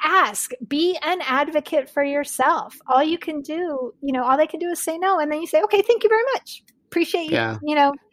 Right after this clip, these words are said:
Speaker 1: considering my request," and you move on. And the,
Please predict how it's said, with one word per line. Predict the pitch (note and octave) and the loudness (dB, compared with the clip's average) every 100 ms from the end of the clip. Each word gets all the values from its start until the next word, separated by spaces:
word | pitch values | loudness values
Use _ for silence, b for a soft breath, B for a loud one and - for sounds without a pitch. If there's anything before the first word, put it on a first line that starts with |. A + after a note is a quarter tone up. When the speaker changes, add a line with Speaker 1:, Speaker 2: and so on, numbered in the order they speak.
| B - | B -2
Speaker 1:
considering | D4+ - D#4 D#4+ | 0 2 2 2
my | D#4+ | 2
request," | D#4+ D#4+ D#4 F#4 - - | 2 2 2 2 0 -2
and | C#4 C#4 | 2 4
you | C4+ | 4
move | B3 D4+ F#4+ | 4 4 6
on. | F4+ D#4+ A#3+ A3 B B B B - | 6 6 2 -2 B B B B 0
And | D4+ C#4+ C4+ C4+ | 0 0 -6 6
the, | D4 | 6